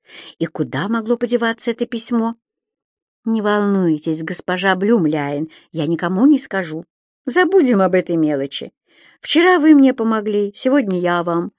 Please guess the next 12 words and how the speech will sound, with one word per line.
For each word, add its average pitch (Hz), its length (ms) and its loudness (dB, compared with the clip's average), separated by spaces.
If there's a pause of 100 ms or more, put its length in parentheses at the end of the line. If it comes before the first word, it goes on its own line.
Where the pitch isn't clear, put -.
(380)
Нужно 185 260 -2
поддерживать 226 640 0
друг 175 220 -8
друга, 139 380 -8 (200)
верно?" 185 460 -2 (1120)
С - 120 -12
этими 202 280 2
словами 180 640 0
он 208 160 -2
направился 185 640 -4
к - 100 -12
выходу. 143 720 -6